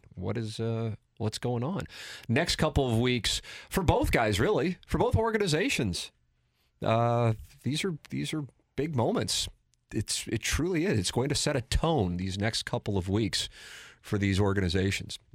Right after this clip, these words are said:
Glad that we, uh, we get to observe it and talk about it, because this is a, this is a pivotal moment, I think anyway, in Cardinal history.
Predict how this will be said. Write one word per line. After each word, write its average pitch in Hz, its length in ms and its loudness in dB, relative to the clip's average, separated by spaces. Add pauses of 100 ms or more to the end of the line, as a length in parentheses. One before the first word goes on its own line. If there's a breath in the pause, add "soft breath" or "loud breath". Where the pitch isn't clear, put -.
(100)
Glad 104 260 2
that 110 60 2
we, 101 240 4
uh, 95 440 2
we 101 200 -4 (140)
get - 200 -2
to 104 180 2
observe 98 460 2
it 147 120 0
and 98 100 0
talk 123 280 2
about 85 260 0
it, - 100 -4
because 92 400 -2
this 104 200 -2
is 107 100 -4
a, 98 40 -2
this 117 220 -2
is - 60 -2
a 110 40 -4
pivotal 143 400 0
moment, 107 480 2 (560 loud breath)
I 135 160 6
think 101 300 2
anyway, 90 540 2 (440 soft breath)
in 101 160 -2
Cardinal 87 400 -2
history. 90 460 -2